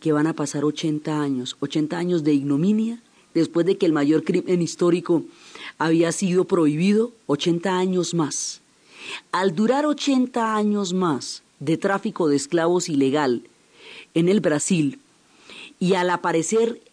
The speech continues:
a continuación, después de la bonanza del caucho, la bonanza del café, todo lo que va a ser la, el mundo cafetero brasilero, que eso es otra historia que vamos a contar después, que es tremenda, que es el mundo del cacao y del café.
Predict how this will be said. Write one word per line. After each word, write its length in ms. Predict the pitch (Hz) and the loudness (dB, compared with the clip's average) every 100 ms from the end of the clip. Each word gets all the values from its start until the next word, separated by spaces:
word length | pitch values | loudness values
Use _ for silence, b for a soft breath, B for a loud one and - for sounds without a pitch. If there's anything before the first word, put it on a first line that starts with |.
| _ | _
a 160 | 156 165 | -4 -2
continuación, 720 | 170 156 170 160 143 190 185 | 0 0 0 0 2 0 2
después 360 | 185 175 190 170 | 0 0 -2 0
de 80 | 185 | 0
la 100 | 151 | 2
bonanza 440 | 143 156 160 180 | 2 2 0 0
del 160 | 147 135 | 0 0
caucho, 420 | 160 156 - - | 0 0 -2 -4
la 180 | 156 147 | 0 0
bonanza 600 | 139 143 156 165 - 127 | 2 0 0 -2 -4 -6
del 340 | 123 196 113 | -2 -2 -2
café, 640 | - 139 127 - 165 120 147 _ _ B B B B - | -4 -6 -4 0 2 0 -4 _ _ B B B B -2
todo 240 | 180 190 | 0 2
lo 140 | 202 175 | 2 0
que 160 | 156 | 0
va 100 | 151 | 0
a 60 | 151 | 0
ser 180 | 185 180 | 0 0
la, 260 | 180 170 - | 0 -2 0
el 160 | 156 | 0
mundo 400 | 156 190 185 185 | 2 0 2 0
cafetero 580 | 180 160 151 135 160 175 | 0 -2 -2 0 0 2
brasilero, 540 | 160 143 151 151 165 | 0 0 0 2 2
que 80 | 170 | 0
eso 160 | 143 156 | -2 -2
es 80 | 170 | -2
otra 240 | 156 165 | 0 0
historia 420 | 160 175 160 160 | 0 0 2 2
que 80 | 147 | 0
vamos 240 | 123 151 | 0 0
a 80 | 160 | -2
contar 300 | - 120 123 | -4 -4 -2
después, 340 | 139 147 160 - | -2 0 -2 0
que 80 | |
es 100 | 156 | -4
tremenda, 600 | - 170 175 240 185 135 | 0 0 2 2 2 0
que 80 | 127 | -2
es 100 | 139 | -2
el 80 | 165 | 0
mundo 260 | 180 175 180 | 0 2 2
del 220 | 160 - | 2 0
cacao 500 | 143 139 156 160 175 | -6 -4 -2 0 2
y 40 | |
del 180 | 165 135 | 2 0
café. 440 | 127 120 190 156 | -2 -4 0 -2